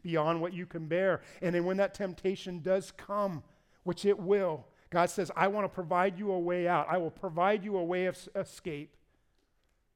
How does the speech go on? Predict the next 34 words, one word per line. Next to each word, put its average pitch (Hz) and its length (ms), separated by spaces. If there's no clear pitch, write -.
Now, 165 240
we 190 160
don't 190 100
have 175 140
time 175 280
'cause 156 120
we 165 60
have 156 80
to 156 60
wrap 160 300
it 160 60
up. 175 320
How 185 240
do 233 80
you 226 100
know 208 320
that's 185 240
from 180 260
God? 175 360
How 156 120
do 208 60
you 226 80
know 214 120
when 196 120
someone's 202 280
speaking 190 420
into 196 180
your 180 120
life 190 320
and 175 60
it's, - 260
and 202 120
it's, 190 340
and, 180 260